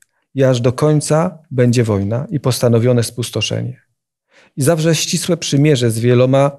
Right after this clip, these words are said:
na jeden tydzień, a w połowie tygodnia zniesie ofiary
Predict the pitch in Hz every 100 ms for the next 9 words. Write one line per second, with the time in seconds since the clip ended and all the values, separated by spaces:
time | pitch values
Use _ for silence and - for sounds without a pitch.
0 | - 123 123 127 151 151 113 107 123 143
1 | 117 - 117 120 117 120 127 123 123 117
2 | 123 117 120 110 120 113 110